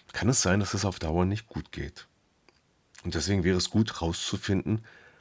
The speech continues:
wo ihr mit euren Liebessprachen als Paar sch-, unterwegs seid, welche Liebessprachen ihr sprecht. Jetzt kommt natürlich die Frage, wie finde ich raus, welche Liebessprachen ich spreche?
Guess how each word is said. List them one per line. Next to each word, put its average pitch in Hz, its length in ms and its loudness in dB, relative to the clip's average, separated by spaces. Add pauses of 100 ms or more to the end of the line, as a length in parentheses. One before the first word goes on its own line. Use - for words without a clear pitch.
(440)
wo 107 180 2
ihr 180 200 6
mit - 260 4
euren 80 280 4
Liebessprachen 78 960 0 (340)
als - 240 -2
Paar 92 540 4 (520)
sch-, - 220 -6 (320)
unterwegs 85 540 2
seid, 78 280 -4
welche 123 300 2 (160)
Liebessprachen 104 680 2
ihr 110 100 0
sprecht. - 640 -4 (1500)
Jetzt 80 140 -2
kommt 80 180 0
natürlich 92 240 0
die 87 80 4
Frage, 85 560 2 (420)
wie 101 300 4
finde 135 500 2
ich 117 220 -2
raus, 160 400 4
welche 95 260 0
Liebessprachen 87 680 2
ich - 160 -2
spreche? - 420 0